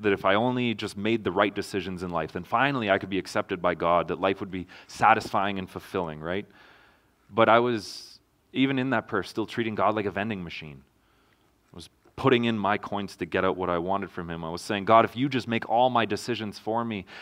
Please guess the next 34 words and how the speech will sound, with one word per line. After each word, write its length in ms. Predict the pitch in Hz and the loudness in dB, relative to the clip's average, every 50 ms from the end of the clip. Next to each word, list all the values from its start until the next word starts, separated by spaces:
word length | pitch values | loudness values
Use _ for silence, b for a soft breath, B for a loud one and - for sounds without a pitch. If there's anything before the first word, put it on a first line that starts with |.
| B B - | B B -4
then 120 | 120 117 | -2 -2
finally 540 | 107 - - 110 107 123 123 117 110 104 98 | -2 -4 -4 0 2 2 2 2 2 0 2
I, 220 | - 90 104 107 107 | 4 4 6 6 6
I 160 | - 101 101 | 6 4 4
won't 220 | 107 113 117 113 | 4 0 -2 0
get 140 | 104 110 104 | 0 2 2
it 100 | 107 104 | 2 0
wrong 440 | 98 98 101 107 101 95 90 87 80 | 2 2 4 4 4 2 0 -4 -8
and 120 | 85 85 | -6 -4
I'll 120 | 85 85 85 | -4 -4 -2
be 100 | 95 92 | -2 -6
acceptable 640 | - - - - 101 - - 95 82 87 85 80 | -6 -6 -4 -4 -4 -2 -4 -8 -8 -8 -8 -8
in 80 | 80 78 | -10 -12
your 100 | 73 - | -14 -16
sight." 320 | - - - 69 71 - - _ _ b b b b b b b b b b b b _ _ _ _ - | -14 -14 -14 -14 -14 -16 -20 _ _ b b b b b b b b b b b b _ _ _ _ -14
I 40 | |
was 120 | 92 101 95 | -12 -12 -10
just 200 | 127 123 - - 110 | -12 -12 -12 -8 -6
earning 280 | 117 131 139 123 101 | -6 -4 -4 -6 -6
my 140 | 95 85 85 | -6 -8 -10
salvation. 680 | - - 87 87 87 92 98 98 90 - - - 71 71 _ _ _ _ _ _ _ _ _ _ _ _ _ _ _ _ _ _ _ _ _ _ _ _ _ _ _ _ _ _ _ _ _ _ _ _ _ _ _ _ _ _ _ _ | -10 -6 -6 -4 -4 -4 -4 -6 -6 -10 -14 -16 -20 -20 _ _ _ _ _ _ _ _ _ _ _ _ _ _ _ _ _ _ _ _ _ _ _ _ _ _ _ _ _ _ _ _ _ _ _ _ _ _ _ _ _ _ _ _
You 60 | - 101 | -14 -8
see, 140 | - 117 | -8 -2
God 200 | 107 113 113 113 | 4 4 6 6
doesn't 220 | 120 110 104 101 92 | 4 2 -2 -2 -2
want 220 | 98 90 - - | -2 -2 -2 -4
puppets 400 | - - 98 - 95 - - - | -4 -4 -4 -4 -6 -12 -16 -12
that 120 | - 95 90 | -12 -10 -10
he 120 | 95 90 | -10 -12
can 160 | - - 95 | -12 -14 -16
control. 340 | - - 87 - - 90 87 | -16 -14 -16 -10 -8 -8 -8
He 120 | 82 92 | -8 -10
wants 240 | 92 104 95 - - | -10 -10 -12 -14 -14
children 500 | - - - 95 101 104 - 92 92 90 | -16 -12 -12 -12 -12 -12 -14 -18 -18 -20